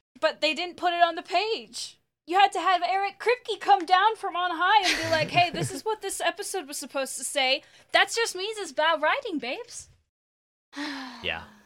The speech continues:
Speaker 2: Why did they let him be showrunner? He can't write.
Speaker 1: Literally.
Speaker 2: Why? <sighs>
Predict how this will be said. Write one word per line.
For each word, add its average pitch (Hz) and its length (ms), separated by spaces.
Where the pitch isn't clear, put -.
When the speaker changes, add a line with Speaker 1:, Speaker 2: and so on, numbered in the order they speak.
Speaker 2:
Why 277 240
did 320 140
they 339 100
let 311 180
him 311 80
be 302 120
showrunner? 294 760
He 269 120
can't 311 360
write. 311 500
Speaker 1:
Literally. 175 400
Speaker 2:
Why? 440 540
<sighs> 226 840